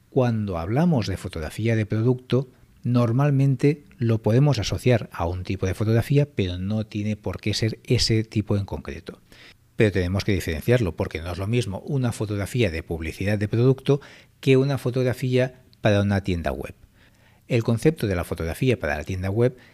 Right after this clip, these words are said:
necesita que el producto se vea de forma clara y se entienda su uso o su funcionamiento. En la fotografía publicitaria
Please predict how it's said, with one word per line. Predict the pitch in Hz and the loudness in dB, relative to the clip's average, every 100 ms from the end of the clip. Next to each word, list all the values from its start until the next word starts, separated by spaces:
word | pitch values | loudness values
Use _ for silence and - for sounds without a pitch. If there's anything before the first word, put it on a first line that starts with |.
| _ | _
necesita | - 113 113 - 135 107 | -4 -2 -2 0 0 -2
que | 104 | -2
el | 98 | -6
producto | 98 120 143 143 85 | -4 0 -2 -2 -10
se | - - 107 113 | -8 -6 -4 0
vea | 151 131 78 | 2 2 0
de | 95 98 | -4 -4
forma | - 151 123 80 - - _ - | 0 2 0 -4 -10 -18 _ -6
clara | 131 151 170 185 254 - - - _ - | 0 2 2 0 -2 -12 -20 -20 _ -2
y | 160 | -2
se | - | 0
entienda | 110 104 139 135 127 135 - | -2 -2 0 0 0 -2 -4
su | - 123 | 0 4
uso | 107 110 127 - 123 123 | 6 6 4 4 2 2
o | 127 | 0
su | 110 107 | -2 -2
funcionamiento. | 104 87 80 76 73 76 - - - _ _ _ _ _ | -4 -6 -6 -6 -6 -8 -10 -14 -16 _ _ _ _ _
En | - 123 | 4 6
la | 98 | 6
fotografía | - 82 80 80 117 110 | 2 0 0 2 2 4
publicitaria | 120 113 - 113 135 135 139 160 | 6 4 2 2 4 6 4 2